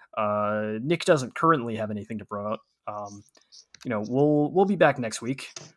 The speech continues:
Um, in the meantime, you know, you can rate and review us on iTunes if you want. Um, you know, uh, given the time, I think it, you know, if you're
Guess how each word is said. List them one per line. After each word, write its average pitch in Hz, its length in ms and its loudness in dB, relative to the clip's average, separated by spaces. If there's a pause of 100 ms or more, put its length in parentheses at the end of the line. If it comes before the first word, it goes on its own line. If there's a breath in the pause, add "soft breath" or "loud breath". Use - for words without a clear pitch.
(140)
Um, 117 580 -2
in 131 120 -2
the 127 60 -2
meantime, 123 600 0
you 117 60 -4
know, 107 120 -4 (200)
you 131 180 -6
can 117 380 -4
rate 127 220 0
and 120 80 -2
review 117 260 -4
us - 140 -4
on 117 140 -4
iTunes 113 280 -6
if 107 80 -10
you 110 100 -6
want. 110 240 -4 (440 loud breath)
Um, 110 580 0 (640)
you 226 100 0
know, 127 240 2
uh, 143 640 4 (400)
given 170 220 2
the 147 60 0
time, 127 220 2
I 123 100 2
think 120 180 -4
it, 110 80 -6 (340)
you 123 80 -6
know, 104 240 -4
if - 240 -8
you're 110 480 0